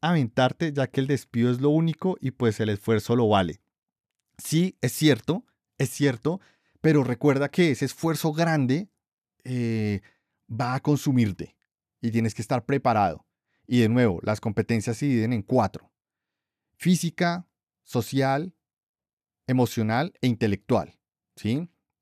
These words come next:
Y si durante esos seis meses no tienes una competencia física, vas a sometizar toda esa presión, ese estrés, a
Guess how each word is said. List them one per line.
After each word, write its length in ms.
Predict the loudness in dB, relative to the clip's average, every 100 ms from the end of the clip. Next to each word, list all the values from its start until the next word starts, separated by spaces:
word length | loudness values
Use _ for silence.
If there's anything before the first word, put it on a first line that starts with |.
| _
Y 120 | -2
si 180 | 0 0
durante 280 | 2 0 -2
esos 180 | -4 -6
seis 420 | -4 -2 0 0
meses 420 | -2 -2 -6 -8
no 580 | -4 0 2 2 2 -2 _ _
tienes 260 | -2 0 0
una 140 | -4
competencia 520 | -4 -4 -2 -4 -4 -4
física, 500 | -4 -4 -6 -6 -6 _ _ _ -10
vas 480 | -4 0 0 0 -4
a 100 | -6
sometizar 760 | -4 -4 -4 -6 -4 -2 -2 -6 _ _ _ _ _ _ _ _ -4
toda 220 | 0 2
esa 200 | 0 -2
presión, 580 | -2 0 2 2 2 -6
ese 180 | -6 -6
estrés, 480 | -4 -2 -2 -4 _ _ _ _ _ _ _ _ _ _ _ _ _ _
a 340 | -2 0 -2